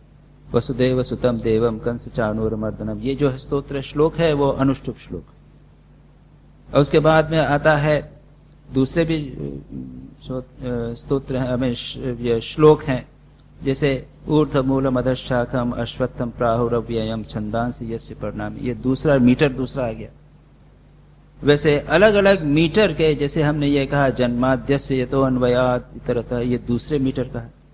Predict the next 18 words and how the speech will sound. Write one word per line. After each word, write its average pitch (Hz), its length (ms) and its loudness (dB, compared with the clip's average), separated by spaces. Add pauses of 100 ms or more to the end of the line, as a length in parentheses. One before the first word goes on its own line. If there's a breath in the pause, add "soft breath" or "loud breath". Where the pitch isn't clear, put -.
(420)
इसमें 170 280 2
एक 165 420 4
लाइन 160 300 4
जो 170 180 4
इसमें 165 200 -2
नाइनटीन 131 760 2 (400)
वर्ड्स 127 400 -2
हैं, 120 120 -8 (960)
दूसरे 156 300 2
उसमें 156 300 2
आठ 135 420 0
होते 147 200 -2
हैं, 135 200 -4 (600)
बहुत 220 420 2
प्रकार 165 360 2
के 190 200 -2
छंद 135 440 -4
हैं। 107 240 -4